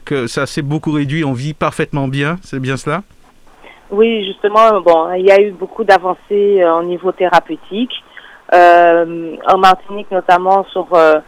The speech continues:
Speaker 2: à peu près une filière de mille cent personnes qui vivent avec le virus du sida. Donc, euh, il y a plus de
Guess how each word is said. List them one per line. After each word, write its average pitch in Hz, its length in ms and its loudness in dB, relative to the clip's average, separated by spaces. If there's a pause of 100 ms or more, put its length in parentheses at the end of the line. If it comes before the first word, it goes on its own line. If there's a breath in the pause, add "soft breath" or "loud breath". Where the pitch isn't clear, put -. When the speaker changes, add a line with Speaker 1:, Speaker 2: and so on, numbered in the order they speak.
(220 soft breath)
Speaker 2:
à 170 60 -10
peu 175 100 -8
près - 200 0
une 196 500 -4
filière 208 480 2
de 190 80 0
mille 196 300 -4 (180)
cent 220 240 2
personnes 196 760 0 (280 soft breath)
qui 202 160 -14
vivent 202 220 -2
avec 175 180 4
le 190 60 -2
virus 180 340 -2
du 175 140 -12 (100)
sida. 208 440 4
Donc, 185 280 -2
euh, 175 200 8
il - 60 -6
y 180 60 2
a 175 60 6
plus 226 220 -10
de 190 180 0